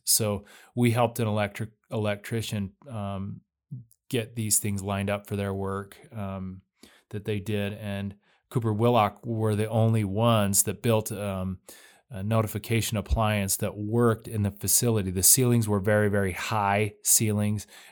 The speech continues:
and they needed a, a three sixty that had the, the correct, um, luminosity and, and sound, um, you know, the, the,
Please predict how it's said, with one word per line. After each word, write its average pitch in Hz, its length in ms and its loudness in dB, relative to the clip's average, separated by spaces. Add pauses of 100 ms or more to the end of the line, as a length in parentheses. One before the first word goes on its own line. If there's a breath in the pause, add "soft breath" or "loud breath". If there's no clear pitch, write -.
and 110 100 0
they 113 100 4
needed 113 360 2
a, 98 500 0
a 95 60 -4
three 113 240 0
sixty 110 420 0
that 95 180 -6
had 104 300 0
the, 98 260 -4
the 101 200 -4
correct, 104 640 -4 (640 soft breath)
um, 104 200 -10 (420)
luminosity 107 1000 0
and, 95 340 -4
and 101 320 -4
sound, 101 680 0 (500 soft breath)
um, 104 260 -12 (380)
you 104 160 -4
know, 92 340 -4
the, 110 400 -12 (500)
the, 120 260 -14